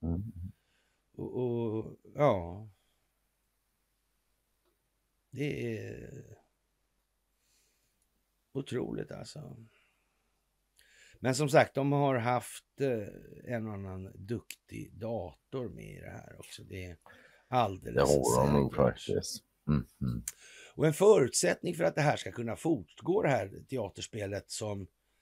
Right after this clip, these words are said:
Speaker 2: allting handlar om, alltså den här planen då.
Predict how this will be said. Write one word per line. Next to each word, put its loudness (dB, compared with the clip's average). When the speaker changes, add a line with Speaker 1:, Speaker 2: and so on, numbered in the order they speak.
Speaker 2:
allting 0
handlar 0
om, -6
alltså -10
den -6
här -8
planen -4
då. -16